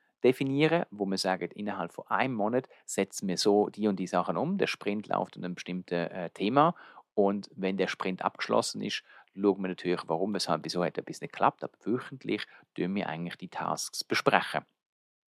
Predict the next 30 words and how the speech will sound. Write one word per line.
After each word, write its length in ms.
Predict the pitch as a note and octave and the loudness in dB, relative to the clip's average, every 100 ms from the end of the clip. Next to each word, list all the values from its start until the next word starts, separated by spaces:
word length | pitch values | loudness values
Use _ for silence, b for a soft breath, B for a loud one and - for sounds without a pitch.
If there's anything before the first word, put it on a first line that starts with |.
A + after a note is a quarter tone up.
| _ _ _ - | _ _ _ 0
Das 120 | A2 | 6
hat 160 | C3+ | 8
den 60 | C#3 | 8
Vorteil, 520 | - C#3 - A2 C3+ B B - | 10 8 10 6 6 B B -4
dass 160 | A2 B2+ | -2 2
ihr 160 | C3 | 4
als 160 | A#2 - | 4 2
Kunde 340 | A#2+ C3 C#3 | 0 0 -4
mit 200 | - G2 | -8 -6
Zugriff 380 | - B2 A#2+ G#2+ | 2 4 4 -2
auf 80 | F#2+ | 0
so 120 | - | 0
ein 100 | F#2 - - | 2 6 12
Board, 340 | A2 G#2 - B B B _ | 12 12 12 B B B _
ähm, 300 | G2 F#2+ F#2+ - | 4 4 0 2
respektive 480 | G2+ G2 - G2+ F2 | 0 0 -8 -6 -6
in 100 | - | -10
ClickUp 500 | - A#2 - F#2+ - | -4 -2 2 2 6
kann 140 | F2+ | 4
das 160 | F2 - | 4 -2
in 160 | F#2 | -2
allen 320 | F#2+ A2+ G#2 | 2 2 2
möglichen 320 | F#2+ G#2 - F#2+ | -2 0 2 4
Varianten 640 | F2+ F2 F#2+ C3 - G#2 B B | 6 6 4 4 -2 -2 B B
auch 180 | G#2 G2+ | 4 4
als 160 | F#2 G2 | 4 0
Liste 460 | G2+ D#3 - C3 | -4 -2 4 6
dargestellt 580 | F#2 G2 - - D#2+ - | 8 8 6 0 0 2
werden. 380 | D2+ D#2 - D3+ _ B B B _ | 0 0 -2 -4 _ B B B _
Und, 420 | A2 G#2+ G2+ G#2 | 4 6 4 -2